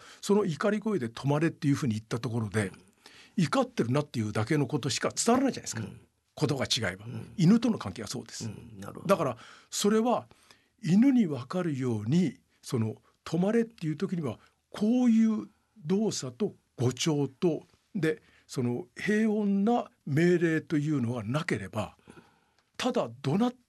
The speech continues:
Speaker 1: ている感情が、その、聞こえてくるだけなんですよ。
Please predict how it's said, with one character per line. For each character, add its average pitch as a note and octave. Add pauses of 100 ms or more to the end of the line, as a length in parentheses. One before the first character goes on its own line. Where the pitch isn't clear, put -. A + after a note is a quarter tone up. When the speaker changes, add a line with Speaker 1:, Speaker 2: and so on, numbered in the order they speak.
Speaker 1:
て G3+
い G3+
る C#3+
感 C4
情 C4+
が、 C#4 (440)
そ -
の、 C3
聞 -
こ D3
え C#3+
て -
く -
る A2
だ F#2
け -
な G#2
ん -
で -
す -
よ。 -